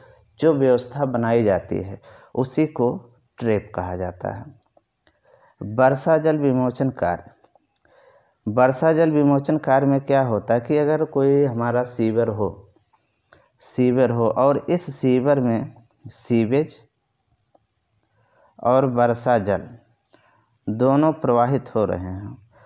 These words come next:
तो वर्षा जल विमोचन के द्वारा क्या किया जाता है कि सीवेज और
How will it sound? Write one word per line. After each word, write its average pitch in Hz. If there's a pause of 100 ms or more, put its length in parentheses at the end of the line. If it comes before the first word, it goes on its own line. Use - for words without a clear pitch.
(520)
तो 127
वर्षा 135
जल 156
विमोचन 147
के 143
द्वारा 127
क्या 131
किया 107
जाता 98
है 123
कि 135
सीवेज 127 (540)
और 131